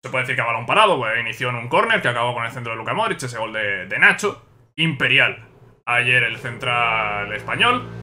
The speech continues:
Luego en esa jugada también Valverde rompiendo líneas, que mo-, co-, co-, cómo me gusta Valverde, ¿verdad? Federico, Federico, cómo rompió líneas ahí, eh, ayer fue titular en el lugar de, de Isco, que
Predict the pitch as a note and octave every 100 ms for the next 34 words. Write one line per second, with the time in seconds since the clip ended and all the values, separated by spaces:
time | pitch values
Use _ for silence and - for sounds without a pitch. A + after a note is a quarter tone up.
0 | - C#3+ E3+ E3 D#3+ D3 F3 D#3 C#3+ D3+
1 | E3+ D#3+ C#3 C3+ C#3+ F#3 D#3+ D#3 D3 C3+
2 | B2+ B2+ C3+ C3 B2+ F3+ E3+ D3 E3 D#3+
3 | C3 - - D3+ D#3+ C3+ C#3+ D3 C3+ F3
4 | F3+ F3+ E3+ D#3 D3 C#3 B2+ B2+ C#3 -
5 | D#3 D#3+ F#3+ D3 G2 - - - - _
6 | C#3+ D#3+ F3 D3+ D#3 D#3+ D#3 D3+ D#3 D#3
7 | D3+ C#3+ C#3+ D3 F3 D3+ C3 B2 B2+ C3
8 | C3 A#2+ A#2+ F#3 G3 D3 C3 B2+ B2 A#2+
9 | A2+ G#2+ D3+ B3+ G#3 C3+